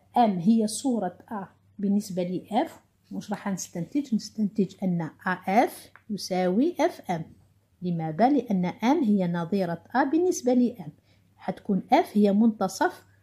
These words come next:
A M. وبالتالي نلاحظ أن F هي منتصف بي سي، و F منتصف A M. ماذا نستنتج؟ حسب خواص متوازي الأضلاع، فإن الرباعي بي إم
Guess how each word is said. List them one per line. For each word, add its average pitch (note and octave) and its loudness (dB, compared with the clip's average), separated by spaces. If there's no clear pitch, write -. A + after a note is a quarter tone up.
A D#4 2
M. E3 -4
وبالتالي B3 0
نلاحظ C4 4
أن A3+ 6
F F4 2
هي A#3 6
منتصف D4 2
بي G#3+ 2
سي، - -8
و G#3+ 2
F D#4+ 2
منتصف D#4+ 2
A B3 -4
M. D#3 -6
ماذا C#4+ 4
نستنتج؟ B3 0
حسب B3 -2
خواص D4 2
متوازي A3 0
الأضلاع، - -8
فإن C4+ 2
الرباعي G3 -2
بي C#4 -2
إم E3 -6